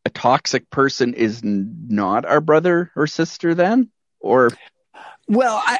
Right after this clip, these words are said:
Speaker 2: I think you have to apply it with wisdom. My friend knew this person I'm talking about and had discerned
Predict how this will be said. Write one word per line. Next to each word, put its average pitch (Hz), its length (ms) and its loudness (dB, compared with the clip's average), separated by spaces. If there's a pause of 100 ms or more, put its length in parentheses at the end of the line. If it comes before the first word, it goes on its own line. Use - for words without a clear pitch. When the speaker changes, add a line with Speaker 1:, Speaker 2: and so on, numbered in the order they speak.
Speaker 2:
I 220 140 0
think 277 300 -2
you 226 80 2
have 214 260 -2
to 226 140 0
apply 196 400 0
it 190 160 -2
with 165 200 -4
wisdom. 190 840 -6
My 196 160 0
friend 196 600 -6
knew 196 300 -8
this 185 280 -8
person 190 520 -8
I'm 165 200 -14
talking 190 500 -10
about 214 440 -6 (420)
and 175 160 -6
had 185 160 -8
discerned 196 760 -6